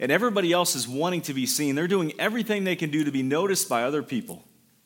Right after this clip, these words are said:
And this widow, she doesn't have a choice. She doesn't, she can't do anything that's gonna get her noticed. She doesn't have anything to give. But you know what? Jesus sees her. That's profound, isn't it?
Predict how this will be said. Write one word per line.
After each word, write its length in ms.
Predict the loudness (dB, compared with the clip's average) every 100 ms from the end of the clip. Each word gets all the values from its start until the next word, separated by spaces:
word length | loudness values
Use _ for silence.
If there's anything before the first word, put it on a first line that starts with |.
| _ _ _ _ _ _ -8
And 120 | 0
this 160 | 0 0
widow, 260 | 0 0
she 140 | 0 0
doesn't 160 | -2
have 180 | 0 -2
a 40 | -4
choice. 320 | -4 -4 -4
She 120 | -4
doesn't, 480 | -2 -2 -4 -8 -8
she 140 | -6
can't 200 | -4 -4
do 140 | -2 -2
anything 280 | -2 -4
that's 180 | -4 -6
gonna 180 | -6 -6
get 160 | -6 -8
her 80 |
noticed. 460 | -8 -8 -8 -10 -12 -16 -10
She 140 | -4
doesn't 160 | -4 -2
have 140 | -4
anything 260 | -4 -6 -8
to 80 | -4
give. 360 | -2 -2 -6 -14 -20 _ _ _ _ _ _ _ _ _ _ _ -10
But 80 |
you 80 | -6
know 60 | -4
what? 220 | -6 -6
Jesus 800 | -6 -4 -2 -2 -2 -2 -4 -6
sees 440 | -4 -2 -2 -4 -6
her. 240 | -10 -12 -20 _ _ _ _ _
That's 180 | -12 -12
profound, 460 | -10 -12 -10 -10 -10
isn't 240 | -10 -12
it? 100 | -14